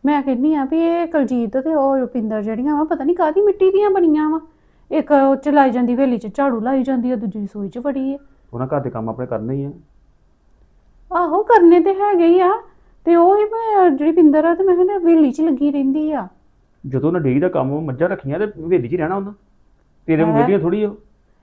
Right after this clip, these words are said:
Speaker 1: ਨਹੀਂ, ਉਹ ਪਿੰਦਰ ਦਾ ਘਰ ਵਾਲਾ ਜਿਹੜਾ ਵਾ, ਉਹ ਤੇ ਬਾਹਰ ਵਾ, ਉਹਨੂੰ ਕੀ ਲੋੜ ਆ ਹਵੇਲੀ ਚ ਫਿਰਨ ਦੀ?
Speaker 2: ਇਹਦਾ ਮਤਲਬ ਜਿਹਦਾ ਘਰ ਵਾਲਾ ਬਾਹਰ, ਤਾਂ ਜਨਾਨੀਆਂ ਕੰਮ ਨਹੀਂ ਕਰਦੀਆਂ।
Speaker 1: ਨਹੀਂ, ਉਹਨੂੰ ਕੀ ਲੋੜ ਆ?
Speaker 2: ਕਿਉਂ?
Speaker 1: ਉਹਦਾ ਜਿਹੜਾ ਡਾਲਰ ਆਉਂਦੇ, ਉਹਨਾਂ ਨੂੰ ਕੀ ਲੋੜ ਆ?
Speaker 2: ਅਗਲੇ
Speaker 1: ਐਵੇਂ ਵਾਧੂ ਉਹਨਾਂ ਦੇ ਨਾਲ ਕੰਮ ਦੇ ਵਿੱਚ ਫਸੀ ਆ।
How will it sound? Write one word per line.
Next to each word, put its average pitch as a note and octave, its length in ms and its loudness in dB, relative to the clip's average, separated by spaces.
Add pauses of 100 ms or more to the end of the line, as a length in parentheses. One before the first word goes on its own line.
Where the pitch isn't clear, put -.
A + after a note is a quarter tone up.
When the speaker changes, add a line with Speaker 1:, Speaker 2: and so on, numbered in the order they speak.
(120)
Speaker 1:
ਨਹੀਂ, A3+ 220 -2
ਉਹ D#4+ 140 4
ਪਿੰਦਰ A#3 260 0
ਦਾ G#3 120 -4
ਘਰ B3+ 240 2
ਵਾਲਾ G#3+ 200 2
ਜਿਹੜਾ G#3 260 0
ਵਾ, C4+ 140 2
ਉਹ D#4+ 240 4
ਤੇ E4+ 120 0
ਬਾਹਰ C4+ 340 4
ਵਾ, E4+ 140 -2 (220)
ਉਹਨੂੰ D4 220 4
ਕੀ G#4+ 80 4
ਲੋੜ G4 220 8
ਆ G4 60 4
ਹਵੇਲੀ G4 240 2
ਚ D#4+ 100 -4 (160)
ਫਿਰਨ C#4 160 0
ਦੀ? D3 60 4
Speaker 2:
ਇਹਦਾ E3+ 140 6
ਮਤਲਬ E3+ 160 0
ਜਿਹਦਾ D3+ 140 2
ਘਰ F3 180 4
ਵਾਲਾ B2+ 140 2
ਬਾਹਰ, C3+ 240 4
ਤਾਂ E3 80 0
ਜਨਾਨੀਆਂ C#3 280 0
ਕੰਮ B2+ 180 -2
ਨਹੀਂ F3+ 100 -4
ਕਰਦੀਆਂ। D#3+ 320 -8 (1500)
Speaker 1:
ਨਹੀਂ, A4+ 120 0
ਉਹਨੂੰ G#4 260 4
ਕੀ G#4+ 160 6
ਲੋੜ F4 260 4
ਆ? A3 120 0
Speaker 2:
ਕਿਉਂ? A3+ 300 -6
Speaker 1:
ਉਹਦਾ D4+ 180 4
ਜਿਹੜਾ F#4+ 140 6
ਡਾਲਰ B3+ 400 4
ਆਉਂਦੇ, B3+ 300 2
ਉਹਨਾਂ G#4+ 140 0
ਨੂੰ A4+ 80 -6
ਕੀ A4+ 80 2
ਲੋੜ F#4+ 280 2
ਆ? D#4 40 -4
Speaker 2:
ਅਗਲੇ - 800 -6
Speaker 1:
ਐਵੇਂ A#4 300 4
ਵਾਧੂ A4 280 6
ਉਹਨਾਂ G#4+ 260 4
ਦੇ G#4 60 -4
ਨਾਲ G#4 180 4
ਕੰਮ E4 280 4
ਦੇ D#4+ 60 0
ਵਿੱਚ E4+ 180 -2
ਫਸੀ C#4 460 -4
ਆ। B3 100 -6